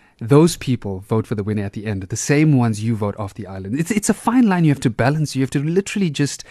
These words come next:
step on your tiptoes all the way to the end. Uh, and if you're playing this game, you realize that no one is safe.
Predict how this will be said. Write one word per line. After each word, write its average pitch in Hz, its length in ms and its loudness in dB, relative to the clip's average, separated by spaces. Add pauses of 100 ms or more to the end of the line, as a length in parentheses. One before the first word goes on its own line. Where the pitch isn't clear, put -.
(240)
step - 420 0
on 127 80 2
your 120 100 0
tiptoes 110 600 -4
all 135 180 -2
the 127 120 0
way 110 160 -2
to - 100 -10
the 104 180 -8
end. 101 240 -6 (400)
Uh, 127 300 2
and 135 300 2
if - 280 -4
you're 160 220 4
playing 165 360 2
this 120 180 0
game, 110 200 -2
you 110 140 -2
realize 113 460 0
that 104 180 -6 (640)
no 139 180 6
one 147 260 4
is 104 100 -4
safe. - 480 -16